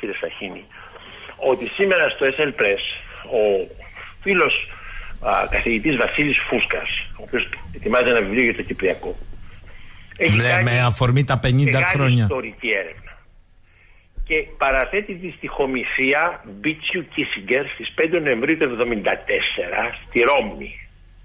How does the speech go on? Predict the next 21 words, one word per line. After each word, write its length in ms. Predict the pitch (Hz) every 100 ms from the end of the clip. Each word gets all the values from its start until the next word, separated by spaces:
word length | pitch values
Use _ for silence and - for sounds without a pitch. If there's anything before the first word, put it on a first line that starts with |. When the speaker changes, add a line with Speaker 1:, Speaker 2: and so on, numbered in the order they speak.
| - - - - - - - - -
Speaker 1:
Ε, 360 | 110 98 101 - - - - - - - - - - - -
εγώ, 680 | 151 131 147 156 151 - - - -
στις, 200 | 151 123 - - - - - - - - - - -
όταν 280 | 160 160
υπηρετούσα 600 | 151 - 117 104 120 127
στο 100 | 110
Υπουργείο 280 | 104 98 117
Εξωτερικών 440 | 110 110 98 123 110
και 80 |
μάλιστα 240 | 113 113 117
είμαι 100 | 107
πολύ 260 | 107 110
νέος, 460 | 113 98 90 101 - - - -
είχα 260 | - 143
πέσει 340 | - 240 - 104
πάνω 300 | 107 101 95
στο 140 | 98 -
transcript 680 | 104 104 - - 78 - -
αυτής 380 | - 95 - 107 -
της 120 | 117 - - - -
συζήτησης. 840 | 95 95 92 - - - -